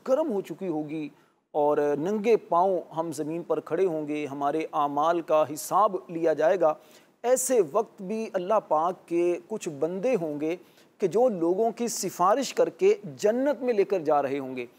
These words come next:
हमारे नबी पाक सल्लल्लाहु अलैहि वसल्लम ने इरशाद फरमाया कि क़यामत के दिन इल्म वाला, एक आलिम और इबादत गुजार दोनों को लाया जाएगा। अल्लाह पाक जो इबादत करने वाला है ना, उसे फरमाएगा, "इसे जन्नत में ले जाओ",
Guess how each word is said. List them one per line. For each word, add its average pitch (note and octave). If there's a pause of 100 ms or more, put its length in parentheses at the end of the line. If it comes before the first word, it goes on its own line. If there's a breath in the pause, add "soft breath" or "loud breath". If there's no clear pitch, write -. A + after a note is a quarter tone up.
(760 soft breath)
हमारे A#3
नबी A#3
पाक G#3
सल्लल्लाहु G3+
अलैहि F3+
वसल्लम F3+
ने F3+
इरशाद E3+
फरमाया D#3
कि F#3
क़यामत G#3
के F3
दिन E3+ (800)
इल्म D4
वाला, D3+ (240)
एक F#3+ (100)
आलिम A3 (460)
और A#3
इबादत F3
गुजार C#3 (220)
दोनों C4
को G#3
लाया D3+
जाएगा। C3 (580 soft breath)
अल्लाह C4
पाक A#3+
जो A3
इबादत G3
करने G3+
वाला D#3
है G#3
ना, C4
उसे A#3+
फरमाएगा, G#3
"इसे G#3
जन्नत F3
में E3+
ले C#3
जाओ", A#2+